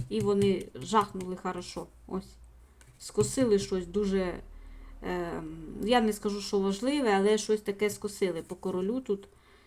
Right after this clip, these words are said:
піки, тут щось було. Щось було. Щось кудись вони попали. Хоча і Всесвіт прикривав, і все, але вони це скосили. Все.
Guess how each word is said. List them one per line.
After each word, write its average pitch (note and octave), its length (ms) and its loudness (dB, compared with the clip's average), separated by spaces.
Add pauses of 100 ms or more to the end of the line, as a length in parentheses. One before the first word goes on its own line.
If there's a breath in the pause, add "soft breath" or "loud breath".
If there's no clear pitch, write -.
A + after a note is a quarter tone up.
(200 soft breath)
піки, A#3+ 360 2
тут G3+ 220 -6
щось G#3 240 0
було. E3+ 400 -6 (120)
Щось G3 240 -4
було. E3+ 360 -10 (1160)
Щось G#3+ 300 -2
кудись G3 360 0
вони F#3 180 -4
попали. D#3+ 500 -10 (840)
Хоча G3+ 280 4
і E3+ 120 0
Всесвіт B3+ 520 0
прикривав, F#3 640 0
і D#3+ 80 -8
все, G#3+ 340 0
але F3+ 160 0
вони E3+ 260 -6
це D#3 200 -12
скосили. - 540 -14
Все. - 200 -10